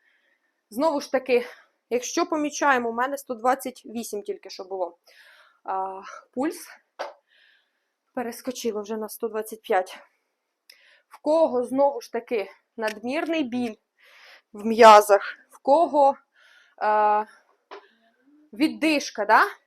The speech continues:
Сповільнюємо темп. Сповільнюємо. Двадцять секунд, і ви молодці. Дві хвилини перепочинку. Вмикаємо заново. І так іще три рази.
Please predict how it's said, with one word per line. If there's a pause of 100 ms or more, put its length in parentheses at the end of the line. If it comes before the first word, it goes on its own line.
(200)
Сповільнюємо
темп. (760)
Сповільнюємо. (800)
Двадцять
секунд,
і
ви
молодці.
Дві
хвилини
перепочинку.
Вмикаємо
заново. (1300)
І
так
іще
три
рази.